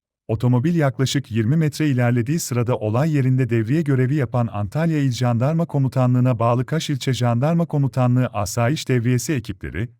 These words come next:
durumu fark etti. Hemen olaya müdahale eden jandarma ekipleri otomobili durdurdu. İpi kesip Orhan S'yi kurtaran jandarma ekipleri Şaban T'yi gözaltına aldı.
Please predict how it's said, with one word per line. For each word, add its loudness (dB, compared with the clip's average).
durumu 2
fark -4
etti. -14
Hemen 2
olaya 2
müdahale 2
eden 2
jandarma 0
ekipleri -2
otomobili 0
durdurdu. -8
İpi -2
kesip -2
Orhan 2
S'yi 0
kurtaran 0
jandarma 0
ekipleri -2
Şaban 0
T'yi 0
gözaltına -2
aldı. -8